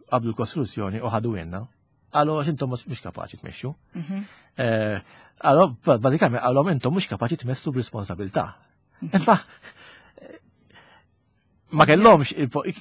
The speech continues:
Speaker 1: kieku l-Maltin kellhom poter, l-Ingliżi kienu jgħidlhom, "Mhux ħanħallukom toħdu għenna il-Kostruzzjoni."
Speaker 2: Eżatt. Mhm.
Speaker 1: Imma ma, ma kellhom dak il-poter biex iwaqfuhom. Meta
Speaker 2: Eh.
Speaker 1: ħadu ilhom, għadu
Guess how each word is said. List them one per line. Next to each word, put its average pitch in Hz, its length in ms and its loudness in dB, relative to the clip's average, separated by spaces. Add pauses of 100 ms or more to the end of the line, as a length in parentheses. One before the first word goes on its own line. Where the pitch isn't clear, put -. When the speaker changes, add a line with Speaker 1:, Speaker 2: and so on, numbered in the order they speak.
Speaker 1:
kieku 196 260 4
l-Maltin 143 320 4
kellhom 123 260 0
poter, 190 340 4
l-Ingliżi 123 460 0
kienu 120 160 2
jgħidlhom, 131 220 0 (240)
"Mhux 170 320 4
ħanħallukom 113 680 -4
toħdu 107 300 -6
għenna 170 300 -2 (240)
il-Kostruzzjoni." 117 840 -4
Speaker 2:
Eżatt. 180 140 -10
Mhm. 180 160 -10 (1040)
Speaker 1:
Imma 143 240 0 (200)
ma, 147 120 2 (140)
ma 147 120 2
kellhom 202 220 6
dak 113 120 2
il-poter 110 340 -4
biex 104 160 -8
iwaqfuhom. 180 480 -6 (140)
Meta 190 160 -2
Speaker 2:
Eh. 123 60 0
Speaker 1:
ħadu 127 240 0
ilhom, 143 320 6 (260)
għadu 147 180 0